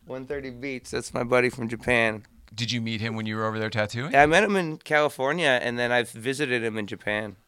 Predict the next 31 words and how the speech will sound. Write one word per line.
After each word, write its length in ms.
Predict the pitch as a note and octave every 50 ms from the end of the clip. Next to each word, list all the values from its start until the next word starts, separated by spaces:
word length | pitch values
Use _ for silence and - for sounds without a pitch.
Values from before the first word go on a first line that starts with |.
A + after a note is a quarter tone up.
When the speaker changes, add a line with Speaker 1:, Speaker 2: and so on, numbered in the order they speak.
| _ _ _ _ _ -
Speaker 2:
That's 160 | G#2+ G2+ -
so 160 | - G2+ F2
cool. 340 | - - F#2+ F2 D#2+ F2 - - -
You're, 460 | G2+ A2+ D3+ G#3+ B3+ B3+ A#3 G#3 - -
uh, 100 | B2 B2
Speaker 1:
Great 240 | A#2 B2+ C3+ C3 -
guy. 280 | - B2 B2 A#2 A2+ A2
He's 220 | A2+ A#2+ A#2+ A2+
a 60 | A2+
great 260 | G#2 - G#2+ G#2+ A2+
guy. 260 | A2 A2 G#2+ G#2 F#2+ F#2
Speaker 2:
you've 260 | - B2+ C#3 F#3+ G#3+ -
been 140 | C4+ A3 D#3 -
all 280 | - A2 A#2+ A#2+ C#3 B2+
over 180 | B2+ B2 A2+ A#2
the 100 | G#2 F#2+
world. 420 | F2 F2 G2+ A2 F#2 E2+ - - _ _
Speaker 1:
Yep. 340 | - G2+ G#2 G#2+ A2 A#2+ - _ _ _
Africa, 760 | - G#2 G#2 G#2 - - - - - G#2+ G#2 G2+ G2 G2 G2+ F#2
South 420 | - - - F#2+ G2 F#2+ G2+ F#2+
America, 640 | G2+ G2+ G2 G2+ G2 F#2+ - G#2 G2 G2 G2 F#2+ F#2+ G#2+
Europe, 480 | G#2 F#2+ F#2 F#2 F#2 F#2+ F#2+ F#2+ - - _ _ _ _ _ _ _ _ _ -
Speaker 2:
And 100 | A2 G#2
Speaker 1:
all 60 | G#2
Speaker 2:
you've, 100 | G#2 F#2+
Speaker 1:
over 120 | G2 F#2+ -
Asia. 240 | F#2+ F#2+ F#2+ F#2 G#2
Speaker 2:
and 120 | A2 A2
you've 180 | A2 A2 G#2 G#2
lived 320 | G#2+ B2+ E3 F3 E2+ D#2
in 220 | E2+ D2+ D#2 D2+